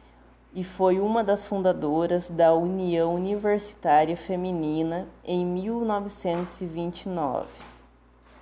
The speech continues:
Existem registros dedicados à memória de Orminda Ribeiro Bastos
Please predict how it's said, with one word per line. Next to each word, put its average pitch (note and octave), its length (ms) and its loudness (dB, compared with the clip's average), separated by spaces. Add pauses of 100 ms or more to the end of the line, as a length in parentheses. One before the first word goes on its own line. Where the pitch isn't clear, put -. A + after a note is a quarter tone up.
(640)
Existem G#3 640 2
registros F#3 800 -2
dedicados F3 840 0
à F3+ 60 4
memória D#3+ 560 0
de C#3+ 160 -8
Orminda D3+ 520 -4
Ribeiro D3+ 440 -4
Bastos D#3 800 -2